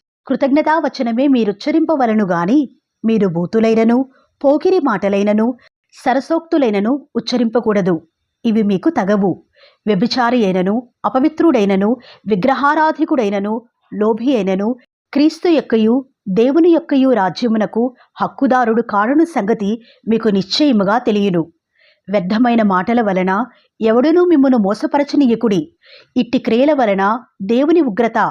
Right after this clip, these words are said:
అవిధేయులైన వారి మీదికి వచ్చును గనుక, మీరు అట్టి వారితో పాలివారై ఉండకుడి. మీరు పూర్వమందు చీకటియే ఇంటిరి,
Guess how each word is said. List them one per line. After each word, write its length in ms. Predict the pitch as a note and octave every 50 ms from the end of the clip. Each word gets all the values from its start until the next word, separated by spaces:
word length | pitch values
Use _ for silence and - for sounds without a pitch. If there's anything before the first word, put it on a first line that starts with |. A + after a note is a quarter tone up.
| - _ _ _ _ _ -
అవిధేయులైన 580 | - G#3 A3+ C4+ A3 B3 D#4+ F4 D#4+ F4 E4+ E4+
వారి 260 | D4+ C4+ A3+ G#3+ A3
మీదికి 320 | G#3+ G#3 G3+ G3 G#3+ A3 A#3
వచ్చును 360 | F#3+ F3 - - G#3 A3 G3+ G#3+
గనుక, 220 | F#3+ F3+ F3 - G3+ G3+ A#3+ B3+ - _ _ - - _ -
మీరు 220 | A#3+ C4+ C4+ C4+ B3
అట్టి 220 | G#3+ - - B3+
వారితో 400 | A3 - F3+ A3+ D4 D4+ - E4+
పాలివారై 580 | E4+ - A#3 G#3 G#3+ A#3 A#3 A#3 G#3 G3 G#3 B3+
ఉండకుడి. 540 | D4 B3+ A3 G#3+ - A#3 G#3+ F#3 C#3+ - _ _ _ _ _ _ _ _ _ _ _ -
మీరు 240 | A#3 B3+ C4+ C4 B3+
పూర్వమందు 680 | B3 - - B3 C4+ C#4+ E4 F4+ E4 D#4+ C#4 A#3+ D4
చీకటియే 560 | D#4+ E4 - - C4+ - D#4 - D#4 C4+ C4+ D4+
ఇంటిరి, 520 | D4+ C4 G3 A#3 A3+ G#3 F#3+ D#3 D3 -